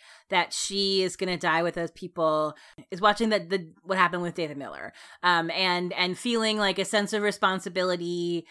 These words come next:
for, you know, like, the, the human face on this decision that she made kind of recklessly and not being able to sort of shed the weight of that. But it does feel like saying "I love you" to Kane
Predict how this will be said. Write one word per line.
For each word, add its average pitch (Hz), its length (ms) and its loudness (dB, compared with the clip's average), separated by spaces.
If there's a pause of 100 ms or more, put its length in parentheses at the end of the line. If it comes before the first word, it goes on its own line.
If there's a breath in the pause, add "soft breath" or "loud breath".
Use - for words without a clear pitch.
(140 loud breath)
for, 165 760 0
you 185 120 -6
know, 170 100 -4
like, 160 320 -6
the, 156 400 -2
the 156 60 -4
human 247 420 2
face 196 440 0
on 170 300 -2
this 170 160 -4
decision 180 520 -6
that 165 180 -6
she 185 180 -4
made 165 340 -2
kind 175 240 -4
of 165 120 -6
recklessly 160 760 -4 (460 loud breath)
and 185 140 -2
not 202 180 4
being 196 160 -2
able 185 160 -2
to 175 100 -8
sort 165 120 -4
of 160 80 -10
shed 165 220 -4
the 165 80 -6
weight 165 200 -2
of 160 120 -4
that. 156 240 0
But 202 120 2
it 196 140 -2
does 247 340 4
feel 202 380 0
like 165 480 -2 (260 loud breath)
saying 226 320 4
"I 220 60 4
love 208 160 4
you" 208 80 2
to 190 100 0
Kane 175 600 -4